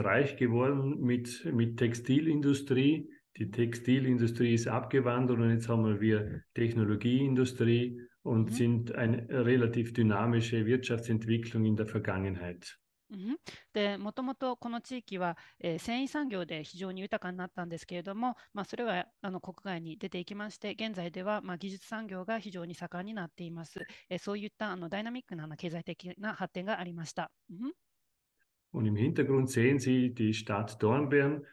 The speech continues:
Speaker 1: also,
Speaker 2: Mhm.
Speaker 1: Vorarlberg hat eine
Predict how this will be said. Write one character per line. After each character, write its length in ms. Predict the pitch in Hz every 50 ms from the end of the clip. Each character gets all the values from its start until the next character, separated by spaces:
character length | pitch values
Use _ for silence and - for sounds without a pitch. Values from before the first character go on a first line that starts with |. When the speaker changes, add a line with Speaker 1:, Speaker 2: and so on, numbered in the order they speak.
| - _ -
Speaker 1:
also, 200 | 117 104 98 113
Speaker 2:
Mhm. 640 | 117 175 185 208 226 254 254 220 - 214 185 190 - - -
Speaker 1:
Vorarlberg 720 | - - 131 113 104 107 123 135 127 120 120 120 117 117 117
hat 200 | 113 110 110 -
eine 340 | 110 104 104 104 101 95